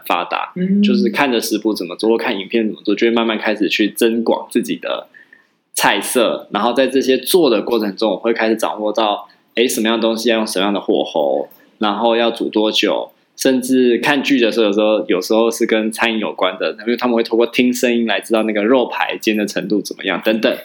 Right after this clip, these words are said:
Speaker 2: 太强了吧。
Speaker 1: 就是我就会开始这样慢慢累积跟精进自己的厨艺啦。那我也很喜欢这个过程，一来是刚刚阿困说的那一种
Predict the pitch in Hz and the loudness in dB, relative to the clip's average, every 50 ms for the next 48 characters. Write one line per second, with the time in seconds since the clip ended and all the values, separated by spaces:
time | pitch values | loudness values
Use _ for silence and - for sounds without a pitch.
0 | - - 170 156 151 - - - - 143 - - - - - - 170 160 156 165 | -6 -2 -2 -2 0 -2 -6 -8 -8 -8 -8 -10 -10 -8 -2 2 2 4 4 4
1 | 170 170 165 160 151 156 - - - _ _ - 120 113 123 151 156 156 151 151 | 4 4 4 2 0 0 -4 -12 -16 _ _ 0 2 4 4 4 4 4 2 2
2 | 147 143 131 127 117 131 127 127 131 131 127 127 123 120 110 101 92 92 - - | 0 0 0 0 2 2 2 2 2 2 2 2 2 2 2 2 2 0 -2 -2
3 | - 120 113 127 120 117 113 117 123 117 110 113 120 107 101 - 104 98 90 78 | 0 0 2 2 2 2 2 2 2 0 2 2 0 0 0 0 0 0 0 0
4 | 73 - - - 87 76 82 104 95 80 - - - - 156 160 156 151 139 127 | 0 -2 -2 -2 -2 -2 0 -2 -2 -2 -4 -4 0 2 2 4 4 4 2 2
5 | - 120 127 131 - 131 127 107 110 113 120 123 110 98 - 120 107 92 - - | 0 0 0 2 2 2 2 2 2 2 2 2 2 2 2 2 2 2 0 -2
6 | 85 71 - 135 139 127 113 110 110 - - 123 120 113 123 117 113 113 113 - | -4 -2 0 2 2 4 2 0 -2 -2 0 2 2 2 2 2 0 0 0 0
7 | 117 120 120 - 127 120 110 - 110 107 104 95 98 98 101 101 - - - - | 0 0 0 0 -2 0 0 0 0 0 0 0 -2 -2 -2 -2 -2 -4 -4 -4